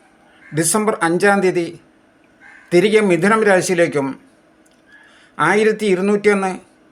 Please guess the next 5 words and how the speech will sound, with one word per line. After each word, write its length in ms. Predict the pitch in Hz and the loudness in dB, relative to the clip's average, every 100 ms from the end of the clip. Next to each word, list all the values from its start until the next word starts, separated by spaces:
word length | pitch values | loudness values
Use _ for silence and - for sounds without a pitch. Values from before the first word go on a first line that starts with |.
| _ _ _ - 147 | _ _ _ -8 -2
ഇടവം 260 | 190 220 214 | 0 0 -2
പത്തൊമ്പതാം 500 | 180 190 196 196 190 180 | -4 -2 0 0 0 0
തീയതി 280 | 175 160 143 - _ _ _ _ _ - | -2 -4 -8 -14 _ _ _ _ _ -4
അഥവാ 260 | 156 185 165 151 - _ _ _ _ _ _ _ _ _ - 156 | 0 0 0 -4 -12 _ _ _ _ _ _ _ _ _ -4 -2
രണ്ടായിരത്തി 580 | 180 196 220 220 214 | 0 2 4 4 4